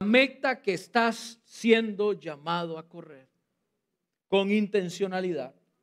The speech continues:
Sé intencionado para servirle al Señor. Si el año pasado no estuviste sirviendo al Señor,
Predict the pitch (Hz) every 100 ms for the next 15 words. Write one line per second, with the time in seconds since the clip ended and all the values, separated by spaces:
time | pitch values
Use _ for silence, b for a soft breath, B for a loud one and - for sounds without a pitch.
0 | _ _ _ _ _ _ _ _ _ _
1 | _ _ _ - 269 294 285 269 269 254
2 | 254 285 294 277 277 _ 262 226 226 214
3 | 202 196 170 - _ _ _ _ _ -
4 | 220 196 254 277 262 - 269 262 294 254
5 | - _ _ _ _ _ _ _ _ _
6 | _ _ _ _ _ _ _ _ _ _
7 | _ _ _ _ _ _ _ _ - -
8 | 254 294 370 - 269 - 294 277 254 240
9 | 269 285 - 285 254 269 277 - - 175
10 | 147 - 185 170 208 254 262 240 - 226
11 | 160 151 180